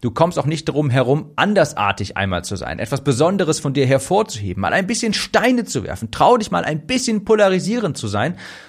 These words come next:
und du wirst sehen, wie viel mehr Aufmerksamkeit und Interesse du für deine Angebote bekommst. Ich wünsche dir dabei viel Erfolg. Ich, wenn du diese Podcast-Episode hörst, wenn sie gerade rauskommt, glaube ich, werde ich morgen am morgigen Tag operiert.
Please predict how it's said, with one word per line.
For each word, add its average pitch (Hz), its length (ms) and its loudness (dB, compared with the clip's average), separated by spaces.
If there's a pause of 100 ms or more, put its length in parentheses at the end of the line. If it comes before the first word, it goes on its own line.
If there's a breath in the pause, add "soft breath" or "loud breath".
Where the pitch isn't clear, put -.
(200 loud breath)
und 104 140 -10
du 101 60 -4
wirst - 360 -6
sehen, 147 320 0 (380 loud breath)
wie 120 80 0
viel 127 140 -2
mehr 127 220 0
Aufmerksamkeit 120 1040 2
und 101 140 -4
Interesse 107 580 -2
du 104 100 -4
für 104 120 -4
deine 92 200 -2
Angebote 92 540 -6
bekommst. - 640 -14 (1080)
Ich 101 120 -2
wünsche 160 240 2
dir 131 40 2
dabei 117 500 4
viel 170 260 -4
Erfolg. 143 440 0
Ich, 123 320 -6 (520 loud breath)
wenn 110 120 0
du 131 80 0
diese 127 180 -2
Podcast-Episode 135 760 0
hörst, 135 320 2
wenn 131 160 2
sie 120 160 -4
gerade 117 240 4
rauskommt, 139 460 2
glaube 120 220 2
ich, 104 120 -6
werde 110 180 0
ich 107 140 -6
morgen 123 480 2
am 107 100 2
morgigen 135 420 2
Tag 131 240 0
operiert. 127 500 0